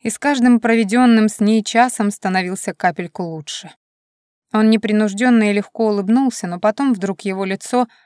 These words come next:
снова стало серьёзным и сдержанным. «Влада»,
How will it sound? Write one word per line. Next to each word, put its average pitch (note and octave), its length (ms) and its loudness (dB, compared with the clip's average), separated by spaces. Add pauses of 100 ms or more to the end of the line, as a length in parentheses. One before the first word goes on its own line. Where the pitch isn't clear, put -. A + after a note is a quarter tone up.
(100)
снова C4 360 2
стало F#3+ 360 0
серьёзным G3 640 -2
и F#3 40 -6
сдержанным. E3 600 -10 (960)
«Влада», F3+ 480 2